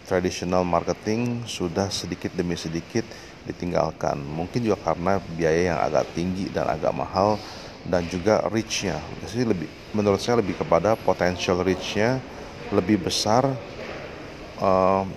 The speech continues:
lebih besar di mana itu di reach melalui social media atau di, di pla-, platform digital.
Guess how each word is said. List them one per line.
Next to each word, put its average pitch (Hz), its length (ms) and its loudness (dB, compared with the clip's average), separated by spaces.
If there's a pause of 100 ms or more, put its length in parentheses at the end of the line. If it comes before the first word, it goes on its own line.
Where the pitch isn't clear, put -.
(120)
lebih 92 240 0
besar 113 320 0
di 101 80 -2
mana 90 400 2
itu 101 320 -2
di 95 160 0
reach - 400 -2 (480)
melalui 90 240 4
social 85 400 -2
media 85 480 0 (240)
atau 90 160 -4
di, 90 240 -2
di 80 240 -2 (160)
pla-, 80 240 0
platform 82 400 0
digital. 76 480 -2